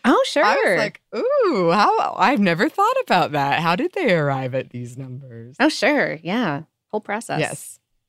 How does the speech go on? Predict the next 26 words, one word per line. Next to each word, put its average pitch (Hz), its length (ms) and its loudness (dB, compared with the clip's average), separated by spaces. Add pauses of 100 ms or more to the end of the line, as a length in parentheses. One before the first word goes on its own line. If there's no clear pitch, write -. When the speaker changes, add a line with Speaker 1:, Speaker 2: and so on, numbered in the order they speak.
(680)
Speaker 2:
Yes. 147 580 -4
Um, 175 320 2 (320)
the 190 100 -8
U 233 100 2
S 262 120 0
D 247 160 -2
A's 214 240 0
Food 214 300 -4
Safety 196 320 -2
and 190 80 -2
Inspection 185 500 -4
Service 175 320 -4
provided 165 400 -2
similar 156 320 -2
numbers 151 340 -2
for - 140 -8
meat 147 240 -4
and 139 100 -14
poultry 135 300 -6
was 127 340 -10
sort 156 240 -6
of 139 60 -10
separately 139 560 -6
regulated. 120 840 -8
Speaker 1:
Mm-hmm. - 1000 -6
Speaker 2:
Um, 185 460 2